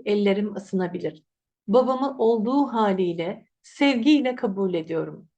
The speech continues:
ve kendimi şifalandırıyorum." Bu konuşmayı yirmi bir gün tekrar et ve fark edeceksin ki ellerin ısınmış olacak. İşte o zaman şifa başlamış demektir. Unutma,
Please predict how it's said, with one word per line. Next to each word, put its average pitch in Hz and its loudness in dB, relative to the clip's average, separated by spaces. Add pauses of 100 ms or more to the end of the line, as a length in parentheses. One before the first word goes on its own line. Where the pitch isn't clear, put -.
(220)
ve 254 -2
kendimi 226 0
şifalandırıyorum." 175 -2 (460)
Bu 262 -10
konuşmayı 240 -2
yirmi 233 2
bir 277 0
gün 208 0
tekrar 175 -2
et 151 -12 (420)
ve 220 2
fark 202 2
edeceksin 202 -2
ki 262 -8 (200)
ellerin 196 2
ısınmış 180 -4
olacak. 165 -6
İşte - -8
o 269 2
zaman 233 0 (340)
şifa 220 0
başlamış 185 -2
demektir. 160 -10 (300)
Unutma, 220 -2